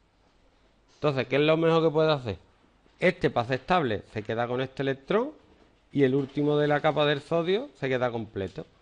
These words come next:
Entonces los dos son estables. ¿Mm? ¿Qué pasa? Que este personaje,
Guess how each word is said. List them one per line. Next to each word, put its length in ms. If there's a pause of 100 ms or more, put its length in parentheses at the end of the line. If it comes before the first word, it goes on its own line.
(220)
Entonces 260
los 160
dos 160
son 180
estables. 420 (640)
¿Mm? 140 (1120)
¿Qué 160
pasa? 460
Que 240
este 440 (4000)
personaje, 720